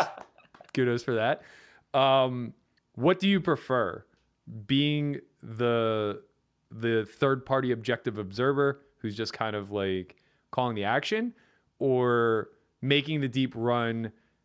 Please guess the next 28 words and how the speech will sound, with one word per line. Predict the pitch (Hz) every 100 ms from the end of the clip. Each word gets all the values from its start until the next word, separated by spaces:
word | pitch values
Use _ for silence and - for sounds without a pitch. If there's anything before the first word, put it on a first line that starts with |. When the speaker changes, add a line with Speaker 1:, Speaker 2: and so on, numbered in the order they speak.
| _
Speaker 2:
knowing | 120 135 143 147
that | 139 127
everybody's | 135 135 127 117 110
there | 113
for | 110 113
you | 98 104 127 156 -
and | 110 104
kinda | 120 110
having | 113 110 101
to | 107
expose | 95 113 104
your | 98
thought | 104 95
process | 98 92 98 -
along | 95 90
the | 87
way? | 90 87 - _ _ _ _ _ _ _ _ _ 170
Speaker 1:
I, |
I | 165 185
would | 202 208
say | 202 165
I'm | 151
more | 139 127 120 -
passionate | - 123 127 131 123 110
overall | 120 117 107 110 107 107 101
about | 104 - 107 107 101 -
the | 117
commentary. | - 101 95 95 95 78